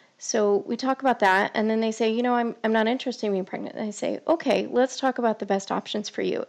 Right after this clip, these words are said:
And I, I look at a couple options, a couple of ways to think about the options, which is, first of all, what is their goal? How long do they want to delay getting pregnant? Second of all, you know, do they have any underlying medical conditions that would prevent the use of certain forms of contraception?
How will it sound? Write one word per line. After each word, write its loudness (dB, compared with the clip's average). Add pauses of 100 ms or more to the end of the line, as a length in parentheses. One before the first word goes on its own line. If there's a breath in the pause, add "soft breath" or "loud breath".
And 2
I, 2 (180)
I 2
look 2
at 2
a 2
couple -4
options, -6 (1120 loud breath)
a 2
couple 2
of 8
ways 6
to 2
think 0
about 4
the 2
options, -2
which 2
is, 2 (1000)
first 4
of 6
all, 8
what 6
is 4
their 6
goal? 6 (100)
How 2
long 4
do 2
they 4
want 2
to 2
delay 2
getting 0
pregnant? -4 (640 soft breath)
Second -2
of 4
all, 0 (180)
you 0
know, 6
do 0
they 8
have 4
any 2
underlying 2
medical 2
conditions -2
that -2
would -4
prevent 0
the 0
use 0
of -2
certain 0
forms -4
of -8
contraception? -4